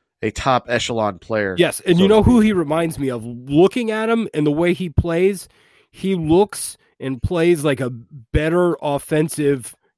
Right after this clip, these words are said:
Speaker 2: like a more well-rounded offensive Jason Kidd.
Speaker 1: Okay.
Speaker 2: Right,
Speaker 1: Like,
Speaker 2: like,
Speaker 1: uh,
Speaker 2: Jason Kidd in the beginning couldn't shoot for anything, right?
Speaker 1: Right,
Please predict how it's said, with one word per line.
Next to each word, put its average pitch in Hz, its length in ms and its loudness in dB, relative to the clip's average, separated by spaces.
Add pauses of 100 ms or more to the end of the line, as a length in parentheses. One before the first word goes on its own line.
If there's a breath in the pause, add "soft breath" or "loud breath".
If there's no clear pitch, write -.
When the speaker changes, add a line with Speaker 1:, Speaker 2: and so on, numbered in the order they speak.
(320)
Speaker 2:
like 143 140 0
a 147 40 2
more 165 240 6
well-rounded 165 640 2
offensive 147 720 -4 (320)
Jason 143 380 -2
Kidd. 117 300 -10 (1800)
Speaker 1:
Okay. 120 280 -10 (220)
Speaker 2:
Right, 156 160 0
Speaker 1:
Like, 196 60 4
Speaker 2:
like, 170 120 0
Speaker 1:
uh, - 40 -8
Speaker 2:
Jason 208 300 2
Kidd 240 180 -2
in - 20 -4
the 202 60 -2
beginning 156 480 -2 (100)
couldn't 151 220 -6
shoot 139 400 -10
for 147 180 -4
anything, 107 440 -8
right? 127 180 4
Speaker 1:
Right, 110 160 2